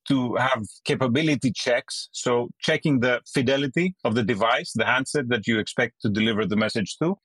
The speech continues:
So the capability allows us to know that the mobile phone number we're sending this message to is actually not compatible with R C S. Hence,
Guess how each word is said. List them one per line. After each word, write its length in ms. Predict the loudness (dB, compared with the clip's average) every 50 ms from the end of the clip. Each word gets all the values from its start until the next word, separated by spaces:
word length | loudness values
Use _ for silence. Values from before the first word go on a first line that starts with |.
| _ _ _ _ -4
So 300 | -2 0 2 2 0 0
the 120 | 0 -2 0
capability 480 | 0 0 0 0 2 2 0 2 2
allows 440 | 2 2 2 2 2 0 -2 -4 -8 -2
us 240 | 0 0 0 0 0 0
to 80 | 2 2
know 320 | 4 4 4 2 2 2
that 180 | 2 0 0 0 _ _ _ _ -4
the 140 | -2 0 2
mobile 260 | 2 2 2 0 0 0
phone 160 | 0 0 2 2
number 260 | 2 2 2 2 2
we're 120 | 0 0
sending 560 | 0 0 0 2 2 2 2 2 2 2 2
this 200 | 0 -2 -2 0
message 420 | 0 0 0 0 -2 -2 -4 -4 -2 0
to 180 | 0 0 2
is 240 | 0 0 0 2 0 0 2 2
actually 300 | 0 0 0 0 2 2
not 300 | 4 4 4 2 0 -2 _ -4 -2
compatible 480 | 0 2 2 2 0 2 0 -2 0
with 140 | 2 2 2
R 160 | 2 2 0
C 180 | -2 -2 0 0
S. 280 | 0 0 -2 -6 -12 _ _ _ _ -2
Hence, 420 | 0 0 2 2 0 -2 -4 -10